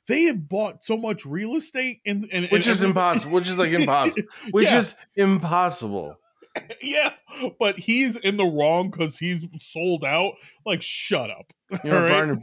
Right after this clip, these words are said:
Speaker 2: Barney was kinda funny too, but it got
Speaker 1: Barney's
Speaker 2: old.
Speaker 1: Barney, Barney's hilarious. Like,
Speaker 2: But it
Speaker 1: I
Speaker 2: got
Speaker 1: will
Speaker 2: old. Like, after a while, that shtick got old.
Speaker 1: Yeah. There's, it's, it, that's
Speaker 2: And
Speaker 1: a fun
Speaker 2: Robin's kinda
Speaker 1: show.
Speaker 2: sucked too.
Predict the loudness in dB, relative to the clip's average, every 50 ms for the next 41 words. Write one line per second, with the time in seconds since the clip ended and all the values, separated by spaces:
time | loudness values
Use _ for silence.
0 | -2 0 0 2 0 0 -2 -2 -2 -2 -2 -2 -4 -4 -4 -4 -4 -6 -8 -8
1 | -6 -6 -6 -4 -4 -6 -4 -2 0 0 2 2 2 0 0 -2 -6 -12 -18 -10
2 | -6 -6 -4 -4 -4 -6 -8 -8 -6 -4 -4 -4 -4 -4 -6 -8 -8 -8 -10 -10
3 | -10 -10 -12 -14 -16 -18 -20 -20 -20 -16 -10 -10 -10 -2 2 2 4 4 4 4
4 | 4 4 4 4 4 4 4 2 0 0 0 0 0 0 2 2 2 4 2 2
5 | 2 0 0 -2 -4 -6 -4 -4 -4 -4 -2 -2 0 2 2 2 2 0 -2 -4
6 | -6 -12 _ _ _ _ _ _ -8 -6 -6 -6 -10 -16 _ _ _ _ _ _
7 | -2 -2 -2 -2 -4 -8 -6 -4 -4 -4 -6 -10 -18 -18 -18 -8 -4 -4 -4 -4
8 | -6 -12 _ -20 -20 _ _ -4 -2 -2 0 0 0 2 2 2 2 2 0 0
9 | -2 0 0 0 0 0 -4 -4 -4 -4 -4 -4 -6 -14 -12 -8 -6 -6 -6 -8